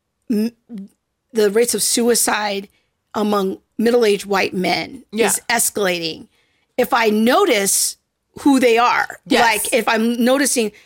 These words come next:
Speaker 1: "Hey, look what's happening in this group." Can we get curious as to why suicide rates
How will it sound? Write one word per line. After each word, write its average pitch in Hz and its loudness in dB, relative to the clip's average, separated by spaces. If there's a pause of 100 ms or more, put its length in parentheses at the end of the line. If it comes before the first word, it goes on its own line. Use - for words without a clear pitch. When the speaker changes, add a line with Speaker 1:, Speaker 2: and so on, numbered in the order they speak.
Speaker 1:
"Hey, 320 0
look 269 0
what's - 0
happening 349 0
in 247 2
this 226 0
group." 233 -2 (440)
Can 269 0
we 339 4
get 415 0
curious 294 0
as 214 -2
to 220 -4
why 226 0 (320)
suicide 226 0
rates 196 -4